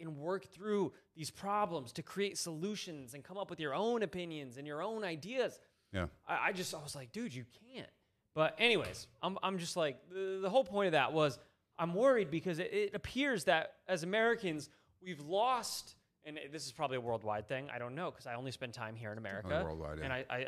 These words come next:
Speaker 1: I talk mostly to, uh, fellow Americans, it, but we've lost the ability to think for ourselves, to be our own people. And it's,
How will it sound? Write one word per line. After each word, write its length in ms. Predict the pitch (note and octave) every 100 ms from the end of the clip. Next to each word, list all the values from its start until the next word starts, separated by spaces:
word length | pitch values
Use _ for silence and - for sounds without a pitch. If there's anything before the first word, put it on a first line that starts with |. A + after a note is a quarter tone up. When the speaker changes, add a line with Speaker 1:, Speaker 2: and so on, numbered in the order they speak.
| A2+
Speaker 1:
I 40 |
talk 360 | A2+ B2+ A2 -
mostly 340 | B2 A#2 A#2+
to, 160 | A#2 B2
uh, 80 | A#2
fellow 240 | - A2+ A2
Americans, 560 | G#2 G2+ G2+ G3 A#3 - _ _ _
it, 140 | F3+ D#3
but 260 | F#3 - -
we've 220 | F#3+ F#3+ D#3
lost 640 | E3+ E3 F#3 B3+ A3+ - D#3+
the 140 | E3+
ability 720 | D3+ A#2+ G#3 B3+ D3+ B2+ A#2 - _ _ _ _
to 100 | F#3+
think 380 | E3+ - A#3+ A#3
for 240 | - E3+
ourselves, 720 | C#3 B2+ - E3 F3+ B2 F#2 -
to 100 | D#3
be 200 | B2+ G3
our 180 | E3 D3
own 320 | D#3+ F#3 F#3+
people. 520 | E3 F3 F3 D3+ A2+ - _ _ _
And 100 | E3+
it's, 320 | E3 - -